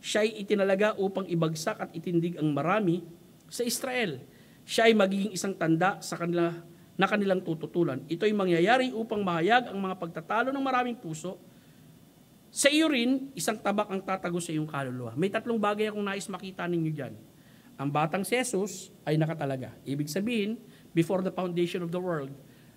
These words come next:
nasa massive plan ng Diyos sa redemption na ang ating Panginoong Kristo ay pupunta rito sa mundong ito upang maging tagapagligtas ng sanlibutan.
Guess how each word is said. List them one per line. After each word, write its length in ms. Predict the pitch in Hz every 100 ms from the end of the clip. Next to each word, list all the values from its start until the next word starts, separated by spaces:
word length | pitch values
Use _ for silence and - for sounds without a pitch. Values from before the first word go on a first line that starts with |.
| -
nasa 720 | 170 190 190 214 196 196 190 - -
massive 600 | - 190 214 220 - 226 160 -
plan 320 | - 214 202 196
ng 160 | 190 170
Diyos 240 | 160 156
sa 160 | - 180
redemption 640 | 180 170 170 156 151 117 107 - - - - - - 160
na 160 | 175
ang 20 | 165
ating 240 | 170 202
Panginoong 320 | 196 190 185 180 -
Kristo 320 | 185 165 -
ay 80 | 151
pupunta 480 | 151 165 165 160 160
rito 240 | 156 151
sa 80 | 156
mundong 400 | 156 147 143 143
ito 240 | - 123 - - - - - -
upang 480 | 226 233 180 165 170 170 - -
maging 320 | 160 170 175
tagapagligtas 960 | 175 165 165 156 156 147 151 123 - -
ng 160 | 139 135
sanlibutan. 640 | 131 123 120 117 104